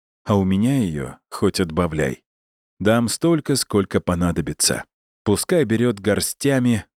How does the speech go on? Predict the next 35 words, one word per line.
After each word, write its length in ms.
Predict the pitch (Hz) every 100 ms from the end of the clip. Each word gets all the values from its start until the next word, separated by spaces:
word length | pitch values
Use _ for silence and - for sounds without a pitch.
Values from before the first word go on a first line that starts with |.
| _
только 300 | 113 107 107
снова 400 | - 104 113 98
заулыбается 920 | 82 87 85 85 69 92 92 85 -
так, 400 | - 98 101 - -
как 260 | 82 -
умеет 480 | 85 87 92 90 - -
она 340 | 95 85 82 -
одна. 600 | 87 85 87 82 76 - _ _ _ _ _ _ _
«Кэсси, 520 | - 110 90 - 58 - _ -
если 380 | 98 117 98 92
я 240 | 101 117
никогда 480 | 107 107 113 104 117
не 160 | 95 92
прочь 320 | 107 104 -
надрать 420 | 95 90 101 80
задницы 460 | 101 101 92 - 92
упырям, 540 | 87 104 110 107 90
за 100 | 90
которыми 440 | 95 - 101 95
охотятся 500 | 95 - 110 92 -
спецслужбы, 880 | 92 - 95 - 120 156 101 78 69 - _ _ _ -
это 200 | 104 104
не 120 | 104
значит, 440 | 92 107 117 113
что 160 | - 110
я 200 | 107 113
о 60 |
чем-то 380 | 110 110 107 107
жалею. 520 | 95 104 95 76 58 - _ _ _ -
Там 260 | 113 113
и 60 | 127
без 160 | 131 135
меня 340 | 165 143 135
героев 440 | 139 147 113 90 -
предостаточно. 920 | 101 98 - 92 80 - - 67